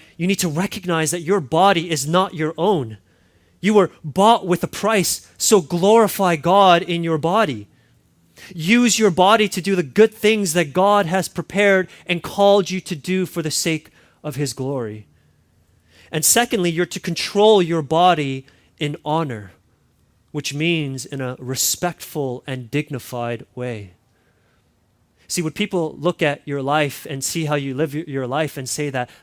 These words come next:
that person is living an honorable life? One of the ways to better understand how to control your own body in holiness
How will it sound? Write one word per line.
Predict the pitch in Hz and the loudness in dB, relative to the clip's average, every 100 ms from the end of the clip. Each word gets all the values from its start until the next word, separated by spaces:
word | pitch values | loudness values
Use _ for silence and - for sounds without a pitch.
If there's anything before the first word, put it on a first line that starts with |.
| - | -8
that | 156 165 | -8 -6
person | - 156 - 143 131 | -6 -4 -4 -6 -8
is | 135 110 | -10 -8
living | 123 139 123 117 - _ | -6 -4 -6 -10 -14 _
an | 131 131 | -14 -12
honorable | 127 127 123 117 107 | -8 -8 -8 -10 -12
life? | 104 110 101 - - _ _ _ _ _ _ _ _ _ _ _ _ _ _ _ _ _ _ _ _ _ _ _ - - | -12 -12 -14 -20 -20 _ _ _ _ _ _ _ _ _ _ _ _ _ _ _ _ _ _ _ _ _ _ _ -20 -6
One | 151 185 | 0 2
of | |
the | 160 | 2
ways | 151 175 175 147 | 2 2 2 0
to | - | -4
better | 147 156 156 | 0 0 0
understand | 156 147 - 165 165 160 | -4 -6 -4 0 0 0
how | 147 | -2
to | 151 | -4
control | - 151 - 175 165 | -6 -10 -6 -2 -2
your | 165 147 | -2 -2
own | 151 151 | -4 -4
body | 131 139 156 147 | -2 -2 0 -2
in | 135 | -6
holiness | 127 160 175 160 131 - | -4 -2 -2 -2 -4 -6